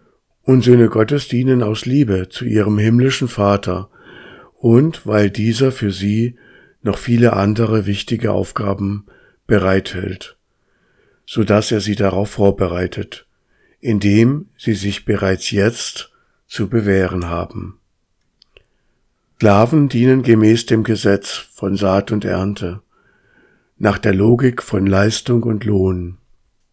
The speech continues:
Sie vermeiden Ungehorsam, weil sie ansonsten eine Strafe seitens ihres Herrn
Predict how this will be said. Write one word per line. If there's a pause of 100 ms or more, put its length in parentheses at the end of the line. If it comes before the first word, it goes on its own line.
(360)
Sie
vermeiden
Ungehorsam, (460)
weil
sie
ansonsten
eine
Strafe
seitens
ihres
Herrn